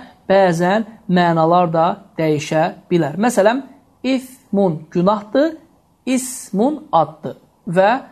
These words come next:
bu hərfləri düzgün tələffüz etmədikdə, dediyimiz kimi, məna dəyişir və heç bir qari bu formada çalışdığı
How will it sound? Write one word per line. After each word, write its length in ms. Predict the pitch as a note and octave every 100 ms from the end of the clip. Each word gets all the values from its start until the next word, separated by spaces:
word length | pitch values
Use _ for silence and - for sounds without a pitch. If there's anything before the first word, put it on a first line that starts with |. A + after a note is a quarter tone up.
| _ _
bu 440 | F#3+ A#3+ A#3 D#3 -
hərfləri 520 | - F#3 F3+ F#3 F3 F3+
düzgün 320 | F3 F3 G3+ F3+
tələffüz 460 | D#3+ D#3 D#3 D3+
etmədikdə, 800 | F#3+ F#3 F3 D#3 D3+ - F3 G3+ A#3+ - _ -
dediyimiz 460 | E3 D#3 E3 F3+
kimi, 200 | - D#3
məna 580 | D3 D#3+ D#3+ D#3 D#3+ G3 G3+
dəyişir 560 | E3 D3 D3 F3+ G3+ A3 - _ _
və 140 | E3 F3+ A3 -
heç 240 | G3 F#3+ -
bir 260 | E3 F#3+ G3
qari 340 | - D#3 D#3 F#3
bu 60 | F#3
formada 460 | - D#3 D3 D3 D#3+
çalışdığı 440 | D#3+ D3+ D3 -